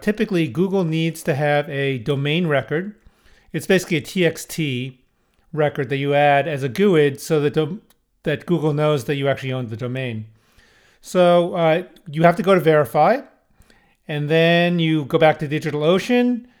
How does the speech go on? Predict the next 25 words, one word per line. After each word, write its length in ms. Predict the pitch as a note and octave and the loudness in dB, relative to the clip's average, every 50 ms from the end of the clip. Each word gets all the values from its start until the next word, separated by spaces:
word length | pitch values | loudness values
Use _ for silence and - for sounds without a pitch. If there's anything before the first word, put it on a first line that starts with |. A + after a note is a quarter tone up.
| _ _ _ _ _ _ - | _ _ _ _ _ _ -10
and 160 | C#3+ C#3+ D3+ | -8 -6 -4
then 120 | D#3 D#3+ D#3 | -4 -2 -2
you 200 | D3+ D3+ D3+ D#3 | -2 -2 -2 -2
add 460 | D#3 D3 D#3 D#3 D#3+ E3 D#3+ D#3 D3 - _ | 0 2 2 4 4 4 2 0 -4 -12 _
that 320 | - F#3 - D#3+ D#3 D#3 D3+ | -10 -6 -4 -2 -2 0 2
record, 320 | D#3+ E3 E3 E3 G#3 F#3+ | 2 2 2 2 0 -2
and 80 | F3+ F3 | 0 0
then 140 | F#3+ G#3+ A3+ | 0 2 0
you've 80 | G#3+ | 2
gotta 180 | - G3+ F#3 F3 | 4 2 2 4
wait 200 | D3+ D#3+ E3 D#3+ | 4 4 4 4
a 60 | D#3 | 4
long 340 | C#3 C#3 D3 D3+ D3+ D3+ C#3+ | 2 4 4 4 4 2 0
time 440 | - D3+ D3+ D3+ C#3+ C#3 C3 B2+ A#2 | -2 -2 -2 -2 -2 -2 -4 -6 -8
for 580 | - - - D#3 D3 C#3+ C#3+ C#3+ C#3+ C#3+ C#3+ C3 | -10 -12 -8 -6 -4 -2 -2 0 0 -2 -2 -2
that 200 | C#3 C3+ B2+ - | -2 -2 -2 -2
T 160 | - F3 D#3+ | -2 -4 -4
X 140 | D#3+ - - | -4 -4 -6
T 120 | - D#3+ | -6 -2
record 280 | D3 C#3+ C#3+ - C3 A2+ | -2 -2 -2 -4 -8 -12
to 40 | |
propagate 520 | - - D3 C#3+ C3+ B2+ B2+ B2+ C3 A#2 - | -8 -4 -4 -4 -4 -4 -6 -6 -8 -8 -8
through 100 | B2+ A#2+ | -10 -8
the 140 | A2 A#2+ A#2+ | -8 -8 -8
internet. 420 | A#2 B2+ B2 B2 B2 A#2 A2+ - | -8 -10 -8 -8 -8 -8 -10 -12